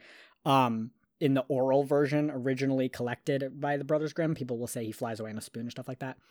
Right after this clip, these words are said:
Um, in the updated version of the gruesome version, basically, 'cause again, there were a million variations on this. He stomps his foot so hard, it sinks into the ground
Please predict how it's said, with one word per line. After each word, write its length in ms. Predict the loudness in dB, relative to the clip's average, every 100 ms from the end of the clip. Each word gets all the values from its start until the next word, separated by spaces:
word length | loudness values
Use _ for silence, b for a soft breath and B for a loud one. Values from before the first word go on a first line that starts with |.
| _ _ -6
Um, 240 | -2 -2 0
in 160 | 2
the 160 | 2 0
updated 680 | -2 -2 -2 0 -2 -4 -8 -14 _ _ _ -10
version 640 | -4 -2 -2 -4 -6 -10 -10
of 200 | -12 -8
the 60 | -2
gruesome 360 | 2 4 4 2
version, 380 | 0 -2 -6
basically, 480 | -6 -6 -8 -10 -8
'cause 140 | 0 4
again, 420 | 4 4 0 -10 _ _ _ -6
there 120 | -4
were 80 | -2
a 40 |
million 300 | -2 -2 -4
variations 480 | -8 -8 -10 -12 -12
on 120 | -12
this. 180 | -12 -14 -16 b b
He 200 | -2 -2
stomps 840 | 0 -4 -8 -4 0 0 -2 -4 -4
his 220 | -4 -4
foot 320 | -4 0 0
so 300 | -2 -2 -2
hard, 600 | -4 -6 -6 -4 -6 -8 -14 _ _ _ _ _ _ _ _ 0
it 240 | 0 0
sinks 960 | -2 -2 -2 -2 -4 -4 0 2 2 2
into 220 | 2 2
the 100 | -2
ground 680 | -4 -4 -4 -2 -4 -6